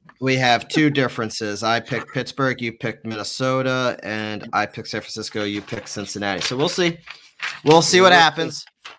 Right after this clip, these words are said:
Speaker 1: So let's go
Speaker 2: Mm-hmm.
Speaker 1: to our fantasy. Well, before, I should say, we go to our fantasy studs and duds of the week, I do wanna s-, mention that if you enjoy this podcast, which I know you do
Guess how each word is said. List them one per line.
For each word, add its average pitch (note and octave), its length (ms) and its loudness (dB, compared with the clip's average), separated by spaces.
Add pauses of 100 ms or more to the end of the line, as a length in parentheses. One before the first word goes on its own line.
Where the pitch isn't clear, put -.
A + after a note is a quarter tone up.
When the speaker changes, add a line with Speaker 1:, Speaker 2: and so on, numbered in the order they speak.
(120)
Speaker 1:
So C#3+ 180 0
let's D3 260 0
go E3 360 4
Speaker 2:
Mm-hmm. D#3+ 100 -6
Speaker 1:
to D#3+ 220 0
our D3+ 160 6
fantasy. C#3+ 480 2
Well, A2+ 220 -2
before, A2 720 -2 (180)
I F#2 100 -10
should G2 240 -14
say, G2 240 -6
we F#2 280 -8
go F#2 380 -8
to G#2 240 -14
our F#2 320 -6
fantasy F#2 540 -8
studs F#2+ 680 -8
and F#2 320 -10
duds F#2 520 -6 (640)
of D3 320 6
the B2+ 120 -2
week, C#3+ 380 2 (100)
I A#2+ 520 4 (280)
do D3+ 280 4
wanna B2+ 360 0
s-, - 300 -6
mention F3 540 -2
that A#2 260 -4 (260)
if F#3+ 260 2
you F#3 120 2
enjoy D#3+ 320 2
this C#3+ 140 -2
podcast, C3 640 -2
which A#2 180 -10
I G#2+ 60 -4
know G#2+ 140 -8
you B2 120 -8
do A2 180 -10